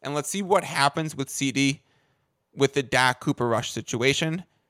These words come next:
C D has a real rapport with Cooper Rush, and he seems to be, like, a tick or two off with Dak. Like, a lot of targets, but not good efficiency. He's also playing against the Rams,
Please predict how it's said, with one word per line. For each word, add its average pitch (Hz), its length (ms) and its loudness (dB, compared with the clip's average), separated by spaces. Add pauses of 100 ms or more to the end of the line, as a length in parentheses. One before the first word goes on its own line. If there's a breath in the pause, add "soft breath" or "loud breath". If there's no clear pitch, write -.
C - 160 -4
D 196 140 2
has 220 180 4
a 196 80 8
real 160 400 6
rapport 143 400 2
with 131 160 -8
Cooper 120 240 -6
Rush, - 420 -6 (560)
and 135 100 -8
he 143 100 -2
seems 202 340 -4
to - 80 -8
be, 320 100 0
like, 190 280 2 (180)
a 165 80 2
tick - 280 -2
or 160 100 0
two 147 220 -2
off 123 300 4
with 120 140 -6
Dak. 98 320 -6
Like, 107 140 -16
a 107 40 -12
lot 160 220 6
of 180 80 0
targets, 156 520 4 (360)
but 143 160 2
not 143 340 2
good 139 240 6
efficiency. - 640 -6 (960)
He's 151 120 -2
also 165 240 8
playing 160 260 2
against 143 240 -2
the 113 80 -2
Rams, 190 480 2